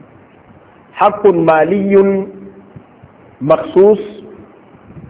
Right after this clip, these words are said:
min amwalin makhsusa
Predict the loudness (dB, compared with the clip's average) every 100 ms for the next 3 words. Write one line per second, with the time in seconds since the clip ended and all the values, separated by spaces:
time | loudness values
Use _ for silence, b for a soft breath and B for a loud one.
0 | -20 -20 -20 -20 -20 -20 -20 -20 -8 0
1 | 0 2 -2 2 4 4 2 0 0 -2
2 | -2 -2 0 0